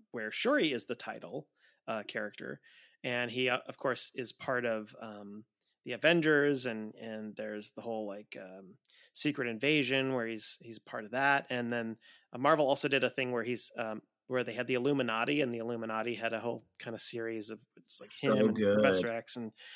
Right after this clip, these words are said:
Speaker 2: Read
Speaker 1: Mister Fantastic and
Speaker 2: Illuminati.
Speaker 1: Namor and Black Bolt and, and, um, you know, Doctor Strange. And, and, uh, it's like these kind of key players and, and their sort of role in manipulating events and what things that have to happen and stuff like that. So Black Panther's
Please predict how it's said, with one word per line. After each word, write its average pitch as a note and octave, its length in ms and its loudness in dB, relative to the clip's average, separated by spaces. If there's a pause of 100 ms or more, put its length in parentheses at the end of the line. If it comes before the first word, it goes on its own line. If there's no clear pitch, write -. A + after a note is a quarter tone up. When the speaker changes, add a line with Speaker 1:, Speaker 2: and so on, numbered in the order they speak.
(260)
Speaker 2:
Read B2+ 160 8
Speaker 1:
Mister C3 180 8
Fantastic A#2+ 580 8
and A2+ 160 6
Speaker 2:
Illuminati. C#3+ 120 8
Speaker 1:
Namor C#3+ 340 8
and A#2+ 100 -2
Black C#3 260 4
Bolt C#3 280 4
and, B2+ 280 -2
and, A#2+ 320 0
um, A2 440 -6 (340)
you A#2 80 -10
know, A#2 40 -12
Doctor C3+ 260 0
Strange. C3+ 400 0
And, C3 120 -6
and, B2+ 260 0
uh, A#2 180 4
it's C#3 140 0
like D3+ 120 4
these C3+ 140 -6
kind D3+ 240 0
of - 60 -4
key D#3+ 260 0
players C#3 580 2
and, B2+ 240 -2
and A#2+ 300 -4 (240)
their C3 240 2
sort C3+ 200 0
of A#2+ 160 -2
role C3 320 6
in B2 100 0
manipulating A#2+ 720 -4 (480)
events B2+ 520 2
and A#2 120 -6
what A#2+ 180 0 (200)
things B2 200 -6
that B2 80 -10
have A#2 160 -4
to - 60 -16
happen A#2+ 420 -4
and A#2 100 -8
stuff - 200 -6
like C3 140 -10
that. C3 240 -10
So - 140 -8
Black B2+ 260 -12
Panther's B2+ 400 -12